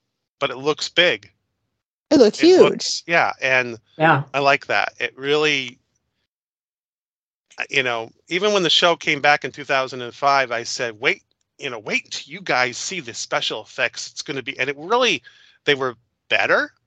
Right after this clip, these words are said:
Speaker 1: of course,
Speaker 2: Mm-hmm.
Speaker 1: because so many years had passed, but there was still some, like, "Ugh, that kinda looks little,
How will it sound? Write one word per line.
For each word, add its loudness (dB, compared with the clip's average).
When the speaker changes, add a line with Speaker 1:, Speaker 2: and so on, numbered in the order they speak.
Speaker 1:
of -12
course, 6
Speaker 2:
Mm-hmm. 2
Speaker 1:
because -8
so -8
many -6
years -6
had -8
passed, -2
but -10
there -4
was -6
still -6
some, -6
like, -6
"Ugh, -6
that -20
kinda -8
looks -10
little, -8